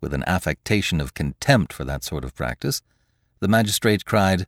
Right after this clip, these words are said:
"Not at all, Monsieur Inspector. Your place is here. I assure you that Monsieur Isidore Beautrelet is worth listening to." Monsieur Isidore Beautrelet, according to my information,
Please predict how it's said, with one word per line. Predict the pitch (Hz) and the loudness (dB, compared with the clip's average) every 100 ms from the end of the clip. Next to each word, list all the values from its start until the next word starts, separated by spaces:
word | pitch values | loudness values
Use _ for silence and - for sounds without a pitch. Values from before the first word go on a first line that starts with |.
| _ - | _ -2
"Not | 220 233 | 4 6
at | 247 226 | 8 10
all, | 269 277 | 10 10
Monsieur | 165 123 123 98 | 8 6 6 4
Inspector. | 85 - 76 - 67 53 - - | 4 2 -2 -2 -6 -6 -6 -2
Your | - 202 | 0 2
place | 202 233 - | 4 4 4
is | 226 | 4
here. | 156 180 80 58 - - - | 8 8 6 2 -4 -18 -8
I | - 165 | -2 0
assure | 185 - 110 175 147 | 0 0 -2 -2 -2
you | 67 55 | -4 -6
that | 62 73 | -6 -2
Monsieur | 101 - 175 208 | 0 2 2 2
Isidore | 156 185 190 131 170 117 | 2 4 4 6 4 2
Beautrelet | - 139 180 - 71 71 92 | 2 2 2 0 0 2 4
is | 160 82 | 2 2
worth | 90 170 - | 2 2 0
listening | 95 147 - 214 | -2 0 2 0
to." | 175 95 65 - - _ _ _ _ _ | 2 -2 -2 -6 -16 _ _ _ _ _
Monsieur | 156 254 | 0 2
Isidore | 233 202 175 165 | 4 6 8 8
Beautrelet, | 135 165 156 131 110 101 | 10 8 8 6 6 6
according | 117 143 135 | 6 4 4
to | 123 | 4
my | 127 123 | 4 4
information, | 120 123 113 107 113 170 | 4 2 4 2 2 0